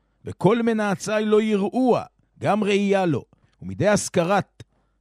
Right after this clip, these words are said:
ראיית משה רבינו את ארץ ישראל, מן הראוי להזכיר בזאת את פירושו של רבי עובדיה ספורנו המפרש,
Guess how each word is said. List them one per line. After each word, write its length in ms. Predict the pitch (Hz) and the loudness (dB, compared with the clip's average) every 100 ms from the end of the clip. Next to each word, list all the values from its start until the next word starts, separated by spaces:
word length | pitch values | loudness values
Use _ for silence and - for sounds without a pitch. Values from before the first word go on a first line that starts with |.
| - | -6
ראיית 440 | 131 139 175 202 | 0 2 0 -2
משה 260 | 190 - 185 | -2 -2 -2
רבינו 360 | 185 190 196 | 0 0 0
את 100 | 175 | 0
ארץ 180 | 185 160 | -2 -4
ישראל, 320 | 165 165 196 | -6 -4 -2
מן 140 | 196 175 | -2 0
הראוי 280 | 156 180 | 0 0
להזכיר 520 | 196 175 113 - 202 185 | 2 -2 -2 -6 -6 -2
בזאת 560 | 156 120 196 170 - - _ - 143 | 0 2 0 0 -6 -20 _ -10 -10
את 80 | - | -2
פירושו 460 | 180 170 170 196 | -2 0 0 0
של 120 | 190 190 | -2 -2
רבי 200 | 180 180 | 0 2
עובדיה 600 | 170 139 196 165 202 196 - - | 2 2 0 0 0 0 -6 -18
ספורנו 640 | - - 196 220 190 139 | -18 -4 0 2 2 0
המפרש, 760 | 139 143 151 170 185 123 - | 0 -2 -4 -4 -4 -6 -10